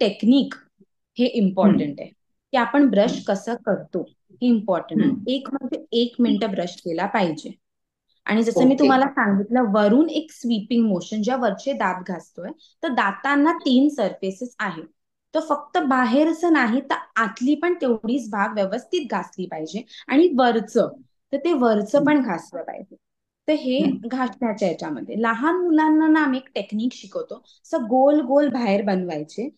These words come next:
Speaker 1: आणि same
Speaker 2: हा.
Speaker 1: गोल गोल आत करायचं, तर ती
Speaker 2: हा.
Speaker 1: टेक्निक लहान मुलांसाठी आहे. आता पेस्ट
Speaker 2: ओके.
Speaker 1: मध्ये मी तुम्हाला सांगते, तर पेस्ट मध्ये कसं असतं की लहान मुलं जे सहा वर्षाच्या आत मधले जे गटातले मुलं आहेत, त्यांना जे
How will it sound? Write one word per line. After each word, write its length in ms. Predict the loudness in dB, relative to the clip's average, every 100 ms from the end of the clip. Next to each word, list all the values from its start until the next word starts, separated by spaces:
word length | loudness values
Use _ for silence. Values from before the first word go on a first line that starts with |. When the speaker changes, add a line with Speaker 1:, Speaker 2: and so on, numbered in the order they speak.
| _ -2
Speaker 1:
आणि 160 | 2 2
same 400 | 2 2 4 4
Speaker 2:
हा. 240 | 4 6
Speaker 1:
गोल 140 | 4
गोल 180 | 4 2 0 -2
आत 260 | 0 2 0 -4
करायचं, 460 | -2 0 -2 -8 -14 -20 _ _ _ _ _ -6
तर 60 | -4
ती 240 | 0 0
Speaker 2:
हा. 80 | 2
Speaker 1:
टेक्निक 400 | 0 0 0 0 0
लहान 420 | 0 0 0 0
मुलांसाठी 640 | 0 -2 -4 -10 -14 -16 -20
आहे. 260 | -20 _ _ _ _ -2
आता 160 | 0
पेस्ट 440 | 2 4 4 4 2
Speaker 2:
ओके. 120 | 2
Speaker 1:
मध्ये 200 | 4 2
मी 80 | 0
तुम्हाला 320 | 0 2 0
सांगते, 460 | -2 -6 -8 -8 -4
तर 60 | -6
पेस्ट 400 | -2 -2 -2 -2 0
मध्ये 260 | 0 0
कसं 280 | -2 -6 -4
असतं 380 | -4 -6 -12 -16 -16
की 320 | -20 -4 0 2
लहान 300 | 2 4 4
मुलं 160 | 4
जे 140 | 0 -2
सहा 340 | -2 0 0
वर्षाच्या 500 | -2 -4 -8 -8 -8 -6
आत 140 | -8 -8 _ _ _
मधले 480 | 2 4 4 2 2
जे 140 | 2
गटातले 480 | 4 2 -2 -6 2
मुलं 260 | 4 4 0
आहेत, 100 | -6 _ -20 -20 _
त्यांना 360 | 2 4 4 2
जे 340 | 0 -4 -6